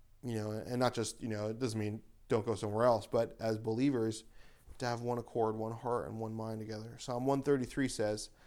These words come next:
a song of ascents of David, "Behold, how good and how pleasant it is for brethren to dwell together in unity. It is like the dew of Hermon descending upon the mountains of Zion, for there the Lord commanded the blessing, life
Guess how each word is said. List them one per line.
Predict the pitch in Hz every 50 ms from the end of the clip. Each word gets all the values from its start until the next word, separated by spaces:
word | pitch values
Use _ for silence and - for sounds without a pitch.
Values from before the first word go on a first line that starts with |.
| - - - - - -
a | -
song | - - 151 147 156 165
of | 156 139
ascents | 127 - - 156 131 113 101 -
of | 110 107 107
David, | 113 123 127 127 110 110 98 - - - - - - 120
"Behold, | 120 127 113 104 139 147 151 139 117 107
how | 117 117
good | 113 113 131 147 170 190 196
and | 180 160
how | 151 135
pleasant | 117 - 143 143 143 151 156 151
it | 139 120 113
is | 110 110 104
for | - - 113
brethren | 107 113 117 120 123 123 131 127 123
to | 117
dwell | 110 113 113 113 113 110
together | 113 113 117 113 110 110
in | 107 110
unity. | 113 117 117 113 107 110 110 113 - _ - - - - - - - -
It | 120
is | 120 120 117
like | 127 120 117 -
the | 127
dew | 117 123 139 151 165
of | 165 -
Hermon | 120 123 123 117 113 104 98 101 98
descending | - 107 - - 139 139 143 143
upon | 143 139 - 131 120
the | 113 113
mountains | 113 113 120 104 98 123 120
of | 117
Zion, | 113 117 110 110 107 107 107 107
for | - - 117 113
there | 113 123 127 139 147 156
the | 151 147 135
Lord | 131 120 113 113 113 113
commanded | - - 117 110 113 117 117 117 117 113
the | 113
blessing, | 110 107 107 107 110 - - 101 92 101 113 - - - - - - - - -
life | - 117 117 117 113 110 - -